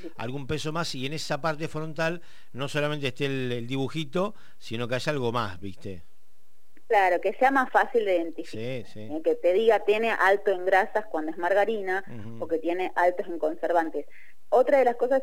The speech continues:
Speaker 1: también que no, mm, no me quería olvidar, cuando tienen la letra E y un número,
Speaker 2: Sí.
Speaker 1: esto es un conservante. Puede ser en, en el medio de todos esos componentes que ves en la lista de,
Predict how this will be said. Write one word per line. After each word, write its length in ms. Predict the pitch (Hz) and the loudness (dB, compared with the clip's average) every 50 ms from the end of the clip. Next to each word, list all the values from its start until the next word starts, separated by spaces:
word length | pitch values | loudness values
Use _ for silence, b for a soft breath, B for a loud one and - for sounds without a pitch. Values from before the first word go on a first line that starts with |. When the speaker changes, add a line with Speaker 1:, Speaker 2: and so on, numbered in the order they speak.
| 269 - | 0 2
Speaker 1:
también 320 | 214 202 208 220 240 254 254 | 2 2 2 0 -2 -2 0
que 120 | 247 233 | 0 0
no, 80 | 226 208 | 0 -2
mm, 640 | - 208 208 208 208 202 196 190 - - 196 202 | -6 -6 -6 -6 -6 -6 -6 -8 -8 -6 -6 -4
no 100 | 208 220 | -4 -2
me 100 | 233 240 | -2 -2
quería 180 | 233 233 233 226 | 0 2 4 4
olvidar, 360 | 214 220 220 226 247 262 226 - - - | 4 4 6 6 6 6 4 0 -4 -2
cuando 200 | 202 196 202 190 | -2 -2 -2 -2
tienen 300 | 233 254 269 262 247 233 | -2 -2 -2 -2 0 0
la 100 | 202 202 | 2 2
letra 420 | 214 226 - - 220 196 - - - | 2 2 2 2 2 2 0 0 2
E 320 | 208 208 226 196 165 160 - - - | 4 4 6 4 4 0 -4 -8 -8
y 160 | 190 185 185 | -6 -4 -4
un 180 | 180 190 190 | -4 -4 -4
número, 580 | 202 220 247 240 220 180 175 185 185 214 262 302 - - - - - | -2 -2 -2 0 0 -2 -2 -2 -2 -2 -4 -6 -8 -10 -10 -10 -10
Speaker 2:
Sí. 300 | - - 123 110 107 101 95 | -10 -10 -10 -10 -6 0 4
Speaker 1:
esto 480 | - 254 269 - - - 247 254 - - | 4 4 4 4 2 4 4 4 4 2
es 240 | - 202 208 220 233 - - | 0 2 2 2 0 0 -4
un 160 | 185 196 196 | -8 -6 -2
conservante. 800 | - 196 190 190 190 - 156 160 160 160 147 156 151 - - - - - - - - - - - | 2 2 0 2 0 -4 -2 0 2 2 2 0 -2 -8 -10 -10 -10 -10 -10 -10 -10 -10 -10 -4
Puede 320 | - 175 170 180 185 180 - | 0 4 4 4 4 4 4
ser 220 | 202 202 202 190 B B B B B B | 4 4 4 2 B B B B B B
en, 240 | B 175 175 175 160 - | B -4 -4 -4 -6 -6
en 120 | 180 180 170 | -4 -2 -2
el 120 | 165 170 | -2 -2
medio 300 | 180 185 196 208 214 196 | -2 -2 0 2 4 4
de 100 | 185 180 | 4 2
todos 320 | 175 190 196 196 190 190 | 2 2 2 2 2 0
esos 220 | 190 - - 202 - | -2 -6 -6 -6 -4
componentes 760 | - 180 170 165 156 - 160 170 202 226 240 233 233 - - | -4 -4 -4 -2 -2 -2 -2 -2 0 -2 -2 -4 -4 -8 -8
que 140 | - 156 151 | -6 -2 0
ves 200 | 156 175 180 175 | 2 2 2 0
en 140 | 185 175 175 | -2 -6 -6
la 60 | 156 | -6
lista 280 | 160 170 - - - 190 | -8 -8 -8 -6 -2 0
de, 340 | 190 185 - 180 180 170 | 2 2 2 2 2 0